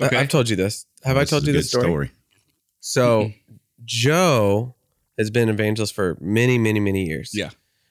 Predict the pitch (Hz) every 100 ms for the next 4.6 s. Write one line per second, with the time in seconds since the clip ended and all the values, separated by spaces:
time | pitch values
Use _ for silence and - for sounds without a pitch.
0 | _ _ _ - 107 127 139 143 151 147
1 | - 120 110 98 101 101 - - 104 117
2 | 104 113 107 101 95 82 90 - - 87
3 | 82 76 92 82 85 - - 101 110 -
4 | - - - 82 80 69